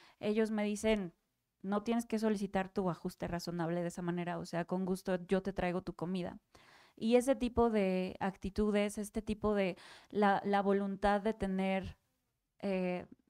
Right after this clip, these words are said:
de querer hacer una diferencia en nuestras vidas, a veces es suficiente, no todo el tiempo, pero es un paso más en la inclusión.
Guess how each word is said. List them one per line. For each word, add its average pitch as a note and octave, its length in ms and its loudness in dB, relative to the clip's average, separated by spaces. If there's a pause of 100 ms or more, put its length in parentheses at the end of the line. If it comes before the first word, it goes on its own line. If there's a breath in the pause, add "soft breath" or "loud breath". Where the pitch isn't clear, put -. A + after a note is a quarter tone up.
de G#3 260 -2
querer G3+ 280 2
hacer G#3+ 240 0
una G#3+ 200 2
diferencia F#3+ 520 0
en G3+ 60 -2
nuestras F3 380 -2
vidas, G#3 440 2 (480 soft breath)
a F3+ 100 0
veces G3+ 340 0
es G3 100 -6
suficiente, G#3 880 -2 (200)
no A#3 280 2
todo B3+ 200 4
el G#3 140 2
tiempo, A3 500 2 (480 soft breath)
pero G3+ 520 6
es G#3 180 0
un A3 160 -4
paso G#3 300 -2
más G3+ 560 -2
en G3 140 0
la F#3+ 60 0
inclusión. F3+ 520 -2